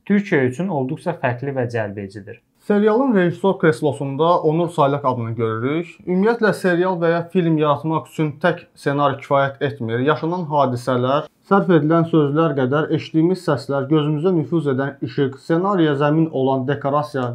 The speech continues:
Speaker 2: və ən əsası da bütün bunların nə vaxt və hansı şəkildə ekranda əks olunması da özü özlüyündə böyük önəm daşıyır. Həmçinin bu tip mövzunu ekranlaşdırmaq Türkiyə kimi ölkədə bütün diqqətləri üzərinə çəkməyə hazır olduğundan böyük cəsarət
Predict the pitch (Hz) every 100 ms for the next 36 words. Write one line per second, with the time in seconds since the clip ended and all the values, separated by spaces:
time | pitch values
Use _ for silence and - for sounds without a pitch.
0 | 131 147 - 185 170 - 147 139 160 160
1 | - - - _ - 151 202 190 151 160
2 | 151 151 170 170 170 147 131 - 143 143
3 | 135 - 180 156 135 143 143 - 135 139
4 | 151 139 - 139 127 127 123 165 170 175
5 | 175 147 131 143 156 143 127 127 127 123
6 | 135 127 139 139 135 131 127 104 - 104
7 | - _ 180 208 208 202 190 233 208 175
8 | 160 139 175 160 160 143 139 131 131 135
9 | 156 170 202 180 170 160 165 151 143 151
10 | 160 143 - 175 147 139 131 135 147 151
11 | 135 143 147 156 143 123 135 135 139 139
12 | 147 139 120 117 120 131 165 165 170 185
13 | 185 135 143 147